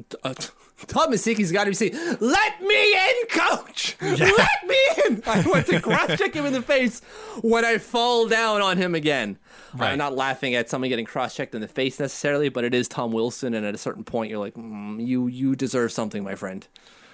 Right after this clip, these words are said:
Speaker 2: Yeah, he also went up high on Lubomir Visnovsky and, again, ended his career, so I, I don't know if I can get too mad at, uh, Thomas Hickey's actions after that.
Speaker 1: That's right. I, yeah,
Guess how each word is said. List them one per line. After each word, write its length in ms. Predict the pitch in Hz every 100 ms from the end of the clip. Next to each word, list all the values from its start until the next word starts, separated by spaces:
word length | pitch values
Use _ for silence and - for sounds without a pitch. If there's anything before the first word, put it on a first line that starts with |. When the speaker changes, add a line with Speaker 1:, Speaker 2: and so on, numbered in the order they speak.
| - -
Speaker 2:
Yeah, 240 | 139 -
he 100 | 127
also 540 | 139 143 147 127 110 - - - _ _ _ _ _ 127 113
went 200 | 120 110
up 140 | -
high 360 | 113 101 101 95
on 220 | 95 95
Lubomir 320 | 90 92 87
Visnovsky 560 | 92 80 87 87 - 85
and, 80 |
again, 220 | 95 90 87
ended 240 | 90 85
his 140 | 82
career, 320 | - 87 85 82
so 220 | 92 82
I, 240 | 76 90
I 20 |
don't 120 | 95 98
know 100 | 92
if 100 | 98
I 40 |
can 80 | 90
get 160 | 87
too 140 | - 95
mad 260 | 87 82 82
at, 160 | 80
uh, 220 | 78 76 - -
Thomas 320 | 95 90 -
Hickey's 340 | 90 - 85
actions 440 | 87 85 - 87 87
after 220 | 80 85
that. 200 | 76 69 _ _ _ _
Speaker 1:
That's 220 | 123 -
right. 180 | 98 -
I, 160 | 95 - - -
yeah, 200 | - 98